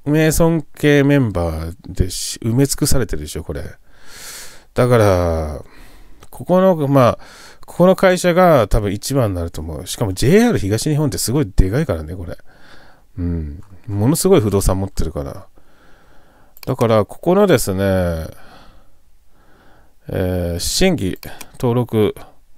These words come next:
のですね、口座開設を、<coughs> 私はするつもりです。なので、あの、ここのね、Dカレットのですね、口座開設の仕方はまた別のですね、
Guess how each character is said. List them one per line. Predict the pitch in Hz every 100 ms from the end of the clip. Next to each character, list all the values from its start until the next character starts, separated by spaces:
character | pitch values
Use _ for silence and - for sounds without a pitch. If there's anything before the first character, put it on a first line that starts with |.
| _ - - -
の | 135 127
で |
す | - 92
ね、 |
口 | - 165
座 | 180
開 | 202
設 | 196 98 98
を、 | 107 98 85 - - - - - -
<coughs> | - - - - - - -
私 | 123 - - 147
は | 131
す | -
る | 120
つ | - 113
も | 113
り | 110 107
で | 104
す。 | - - - - - - _ -
な | 147
の | 143 98
で、 | 117 98 85 - - - - - - - - - - - - - - - - - - -
あ | 135
の、 | 113 110
こ | -
こ | 151
の | 165
ね、 | 165 135 92 - 127
D | 147 180
カ | 202
レ |
ッ | 214
ト | -
の | 98
で | 85
す | 82 90
ね、 | 92 90 76 50 -
口 | 127
座 | 139
開 | 139 151
設 | 113
の | 90
仕 | 85
方 | - -
は | 87
ま | 90 90
た |
別 | 92 95 - 113 107 110
の | 104 104
で | -
す | 92 80
ね、 | 87 82